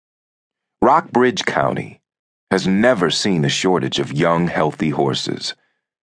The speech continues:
When a horse half my years and of impeccable health could easily have been purchased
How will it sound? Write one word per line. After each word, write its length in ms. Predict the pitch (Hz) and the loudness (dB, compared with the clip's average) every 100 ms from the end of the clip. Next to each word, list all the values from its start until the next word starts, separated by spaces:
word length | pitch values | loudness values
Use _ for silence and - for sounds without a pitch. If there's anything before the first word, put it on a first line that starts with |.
| _ _ - | _ _ -4
When 140 | 85 | 0
a 80 | 87 | 2
horse 260 | 104 127 | 4 2
half 320 | 123 113 117 - | 2 2 2 2
my 200 | 82 80 | 0 2
years 600 | 90 107 78 58 - - _ - | 2 2 0 -2 -6 -10 _ -6
and 160 | 87 85 | -2 0
of 100 | 82 | 0
impeccable 640 | 80 71 120 - 69 71 | -2 -2 -2 -2 -2 -2
health 400 | 95 117 80 - | 0 0 0 -4
could 160 | - 92 | -6 0
easily 460 | 113 123 87 71 | 2 2 0 0
have 180 | 76 78 | 0 -2
been 180 | 85 76 | -2 -4
purchased 600 | - 107 98 - - | -2 -2 -2 -4 -6